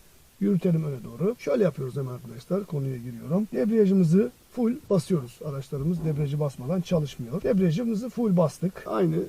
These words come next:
normal düz yolda kaldırır gibi aracımızı bir şöyle bir boşalıyoruz. Tabi bu ara sağ ayağımız artık frenin üzerinde arkadaşlar. Bakın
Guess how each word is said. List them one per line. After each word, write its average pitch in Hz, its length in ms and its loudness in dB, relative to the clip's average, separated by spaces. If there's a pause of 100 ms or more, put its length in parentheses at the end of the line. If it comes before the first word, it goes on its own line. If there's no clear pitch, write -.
normal 165 340 0 (100)
düz 170 200 2
yolda 151 240 0
kaldırır 151 460 -2
gibi 123 520 -6
aracımızı 160 560 2
bir 151 80 -2
şöyle 143 380 -2
bir 165 120 0 (100)
boşalıyoruz. 156 760 -2 (140)
Tabi 156 280 0
bu 180 100 6
ara 151 240 2 (300)
sağ 175 160 0
ayağımız 147 340 0
artık 135 360 -8
frenin 165 220 6
üzerinde 131 360 -2
arkadaşlar. 117 520 -14
Bakın 139 280 -8